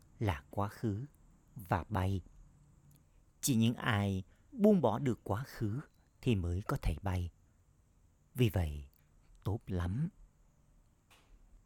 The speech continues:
Tiếp theo, bà bà nói với những đứa con hai lần nước ngoài.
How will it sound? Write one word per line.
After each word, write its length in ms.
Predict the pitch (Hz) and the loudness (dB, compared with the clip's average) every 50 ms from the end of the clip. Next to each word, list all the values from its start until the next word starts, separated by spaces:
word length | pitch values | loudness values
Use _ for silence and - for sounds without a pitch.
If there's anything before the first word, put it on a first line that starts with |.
| _ _ _ - - - - - - | _ _ _ -18 -16 -16 -16 -10 -2
Tiếp 140 | - 139 - | -2 -2 0
theo, 400 | - - 110 98 98 95 92 92 - - - _ _ _ _ _ - _ - - | 0 0 0 2 2 0 -2 -4 -6 -12 -20 _ _ _ _ _ -20 _ -4 -2
bà 100 | - 113 | 0 4
bà 140 | 104 107 | 4 4
nói 280 | 90 92 92 85 95 113 | 4 2 0 -2 -2 -2
với 160 | 107 110 107 | -2 -2 -2
những 180 | 120 113 90 87 | -2 -2 -2 -4
đứa 100 | 107 117 | -6 -6
con 300 | - - 113 98 95 90 | -4 -2 -2 -2 -2 -4
hai 180 | - - 139 127 | -4 -4 -4 -2
lần 160 | 110 80 78 | -2 -2 -2
nước 180 | 92 120 - 117 | -4 -4 -4 -4
ngoài. 280 | 101 87 76 71 - | -6 -6 -6 -6 -10